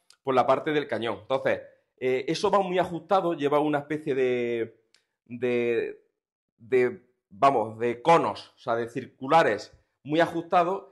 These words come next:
y si sale sin fuerza, se puede desviar y puede romper lo que es el moderador. Entonces, eso es un problema de que luego nos puede chancletear. Hay que meter en los balines acorde a la potencia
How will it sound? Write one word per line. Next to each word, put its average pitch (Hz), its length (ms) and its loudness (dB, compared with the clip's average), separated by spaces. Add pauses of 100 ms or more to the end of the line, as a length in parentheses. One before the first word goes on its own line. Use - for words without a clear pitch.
(280)
y 143 140 -6
si 135 280 -10
sale 170 340 2
sin 143 260 -6
fuerza, 190 560 -4 (180)
se - 260 -10
puede 151 220 2
desviar 165 520 0
y 127 80 -14
puede 160 600 -6
romper 131 800 -2
lo 117 160 -10
que 139 80 -2
es 147 140 -6
el 151 100 -6
moderador. 113 420 -2
Entonces, 131 380 -6
eso 170 160 -6
es 175 80 -2
un 170 80 -16
problema 175 420 -4 (180)
de 120 140 -6
que 127 100 0
luego 151 260 2
nos 160 160 0
puede 147 220 2
chancletear. 120 800 -2
Hay 165 120 -4
que 220 100 -4
meter 190 260 -6
en 185 80 -6
los 156 140 0
balines 165 460 0
acorde 127 460 0
a 110 80 0
la 113 160 0
potencia 220 640 -6